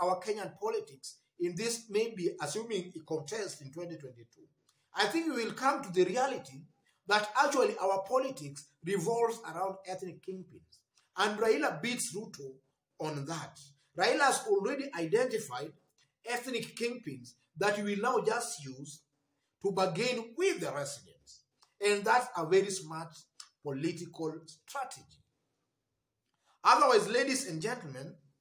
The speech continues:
just as I did mention when we were starting, if you've just bumped on this YouTube channel for the very first time, kindly subscribe and also give this video a like.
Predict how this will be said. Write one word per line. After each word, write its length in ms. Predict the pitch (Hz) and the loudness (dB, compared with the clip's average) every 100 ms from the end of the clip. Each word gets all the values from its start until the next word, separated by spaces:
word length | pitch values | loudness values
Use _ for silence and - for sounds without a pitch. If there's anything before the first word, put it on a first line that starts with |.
| _ _ _ _ _ _ _ _ _ _ _ _ _ | _ _ _ _ _ _ _ _ _ _ _ _ _
just 340 | 180 269 - - | 4 6 6 0
as 180 | 196 - | -4 0
I 120 | 277 | 0
did 180 | 269 269 | 2 2
mention 420 | 240 247 220 185 | 2 2 2 0
when 160 | 185 277 | 4 4
we 60 | 190 | 2
were 180 | 147 | 0
starting, 440 | 143 - 190 - - _ _ _ _ - - - | -4 -8 -12 -16 -20 _ _ _ _ -20 -20 -8
if 140 | 202 202 | -4 -2
you've 200 | 233 220 | -2 2
just 300 | 294 302 - | 4 4 2
bumped 320 | 254 269 269 | 2 2 0
on 140 | 185 | -2
this 300 | 151 254 254 | -2 -4 -4
YouTube 340 | 233 226 170 - | -6 -6 -8 -6
channel 440 | 214 214 135 135 - _ _ _ _ | -6 -6 -8 -12 -14 _ _ _ _
for 140 | - 202 | 6 8
the 120 | 196 | 8
very 220 | 190 285 | 6 4
first 460 | 311 - 247 - - | 2 2 2 0 -2
time, 320 | 202 151 - - _ _ _ _ _ _ _ _ - | -4 -4 -8 -20 _ _ _ _ _ _ _ _ -2
kindly 380 | 294 320 294 | 0 0 0
subscribe 640 | 277 185 156 - - 202 269 - - _ _ _ - | -2 -2 -4 -8 -6 -2 -2 -4 -16 _ _ _ 4
and 200 | 208 208 277 | 4 4 2
also 440 | 277 277 - 208 | 2 2 0 -2
give 320 | 190 220 196 | -2 -4 -4
this 200 | 185 202 | -6 -8
video 280 | 180 190 185 | -8 -4 -4
a 180 | 196 330 | -4 -2
like. 460 | 370 370 180 - | 2 2 2 -6